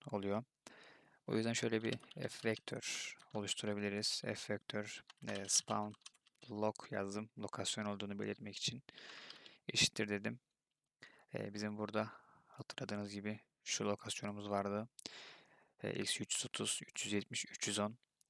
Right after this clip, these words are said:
E, tabii ki bu span lokasyonu da bir değişkene alabiliriz. Fakat şu anlık ben elimle yazacağım. E, eksi üç yüz otuz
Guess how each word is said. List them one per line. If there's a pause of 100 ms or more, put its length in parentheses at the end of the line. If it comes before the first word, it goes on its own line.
(360)
E,
tabii
ki
bu
span
lokasyonu
da (180)
bir
değişkene (160)
alabiliriz.
Fakat
şu
anlık
ben
elimle
yazacağım. (640)
E,
eksi
üç
yüz
otuz